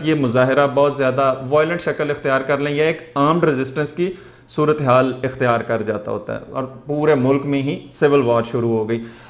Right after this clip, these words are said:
अब इस सिविल वॉर में हुआ क्या कि जो बशारुल असद की साइड थी, जो उनके president थी, उनको ईरान ने support करना शुरू कर दिया। सिर्फ ये, अ, diplomatic support ही नहीं थी,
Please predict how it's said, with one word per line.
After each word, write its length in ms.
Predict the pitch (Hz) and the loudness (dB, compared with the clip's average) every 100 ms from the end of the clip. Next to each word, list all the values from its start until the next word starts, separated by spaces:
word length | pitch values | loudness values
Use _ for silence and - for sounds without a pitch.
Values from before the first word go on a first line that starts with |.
| - | 0
अब 180 | 226 254 | 2 2
इस 200 | 262 - | 0 2
सिविल 220 | 214 226 | 4 4
वॉर 240 | 185 185 | 4 4
में 180 | 196 202 | 2 0
हुआ 300 | 131 135 147 | 2 4 4
क्या 200 | 139 113 104 - - - | 4 -2 -2 -10 -8 -4
कि 60 | |
जो 260 | 185 220 247 | 0 0 0
बशारुल 480 | 160 - 160 196 190 | 0 2 4 4 4
असद 240 | 190 220 | 0 -4
की 80 | 208 | -4
साइड 440 | - 120 120 117 123 | -2 0 0 0 -2
थी, 140 | 120 | -2
जो 160 | 117 127 | -2 -2
उनके 200 | 127 139 | 0 0
president 540 | 135 139 170 175 160 | 2 2 2 -2 -4
थी, 120 | 143 143 | -4 -2
उनको 600 | 202 226 226 185 180 180 | 0 0 0 2 2 4
ईरान 280 | 135 127 131 | 2 2 0
ने 60 | 147 | -2
support 380 | 135 120 165 170 | -6 -4 -4 -2
करना 260 | 170 175 | -2 -2
शुरू 180 | 175 180 | -2 0
कर 160 | 202 190 | 0 2
दिया। 140 | 226 | 4
सिर्फ 240 | 226 226 | 4 0
ये, 320 | 220 220 226 226 | 2 4 4 4
अ, 500 | - - 123 127 123 113 | 0 -8 -6 -4 -4 -4
diplomatic 500 | - 175 180 190 - | -4 -2 0 -2 -4
support 280 | 196 208 226 | 0 0 2
ही 80 | |
नहीं 180 | 214 247 | 0 0
थी, 240 | 208 208 | -2 -4